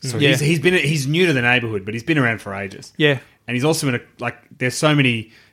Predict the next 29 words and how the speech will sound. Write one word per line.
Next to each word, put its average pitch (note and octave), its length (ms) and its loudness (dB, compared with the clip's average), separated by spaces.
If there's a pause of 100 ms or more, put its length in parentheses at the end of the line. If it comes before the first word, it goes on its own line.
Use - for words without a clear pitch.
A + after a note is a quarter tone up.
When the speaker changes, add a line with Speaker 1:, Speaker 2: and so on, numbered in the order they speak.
(100)
Speaker 1:
people A#2+ 240 -4
missing A2 400 -10
and A2 80 -10
there's G#2+ 80 -10
so B2+ 120 -2
many A#2+ 140 0
abandoned A2 340 -2
houses G#2+ 380 -6
in A2+ 80 -6
that G#2+ 160 -8
little G#2 180 -8
area. G2+ 440 -8
Like, G2+ 240 -6
Speaker 2:
Yep. C3 100 0
Speaker 1:
it's A#2+ 120 -8
like, A#2+ 180 -4
"Oh D#3 160 4
no, A#2+ 160 0
this," C3 340 -4 (180)
he's, E3 280 0
he's D#3 180 0
been D#3 120 -2
doing E3+ 180 2
it C#3+ 100 0
for B2 140 -4
a A2+ 40 -4
while. A2 440 -2
And C3 120 -4
also, D#3 440 0